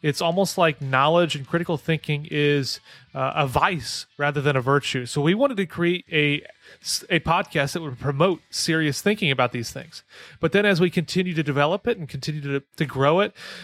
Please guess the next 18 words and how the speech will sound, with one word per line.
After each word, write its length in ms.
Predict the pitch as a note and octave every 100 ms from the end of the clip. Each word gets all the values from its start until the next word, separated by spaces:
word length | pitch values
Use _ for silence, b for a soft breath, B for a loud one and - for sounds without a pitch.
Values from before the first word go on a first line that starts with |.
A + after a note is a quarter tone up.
| D#3+
we 120 | F3
realized, 520 | E3+ B3 G#3+ F3 D#3
you 80 | F3
know 80 | F3+
what, 180 | G3+ A3+
there's 140 | E3
a 60 | C#3
twin 400 | - G3 B3+ A#3
danger 580 | C#3+ B2+ A#2+ C3+ D3 E3
as 180 | E3 C3+
well. 380 | D3 F#3+ G#3 A2+
For 160 | -
those 240 | C3 F#3 -
who 180 | A3 -
are 220 | E3 A3+
serious 500 | B3 - D3 C3 A#2+
about 240 | C3 A#2+ A#2+
thinking, 420 | B2+ A#2+ B2+ B2